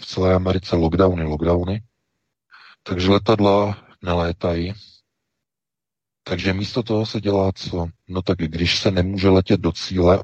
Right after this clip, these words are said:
z bodu A do bodu B, tak se alespoň krouží. Tam nad těmi oblastmi, kde to je záhodno, kde to je třeba takzvaně pořešit,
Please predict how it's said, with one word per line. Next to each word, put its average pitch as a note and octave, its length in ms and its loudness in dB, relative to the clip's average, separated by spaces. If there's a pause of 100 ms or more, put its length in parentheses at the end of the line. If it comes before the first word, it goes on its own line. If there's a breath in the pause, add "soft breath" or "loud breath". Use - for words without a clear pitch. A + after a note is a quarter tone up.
z E2+ 80 -6
bodu F2 340 -2
A F2+ 160 2
do F#2 100 0
bodu F2+ 260 -4
B, E2+ 360 2 (1120)
tak - 180 -6
se - 160 -6
alespoň F2+ 760 -4 (280)
krouží. C#2 560 -8 (1900)
Tam G#2+ 340 2
nad G#2+ 160 -4
těmi A2 260 -6
oblastmi, F#2 600 -4
kde E2+ 140 -8
to E2+ 120 -8
je D#2+ 100 -4
záhodno, F#2 840 0
kde E2+ 100 -6
to E2 140 -4
je E2 80 0
třeba D#2 420 -2
takzvaně D#2 480 -8
pořešit, A#2+ 580 2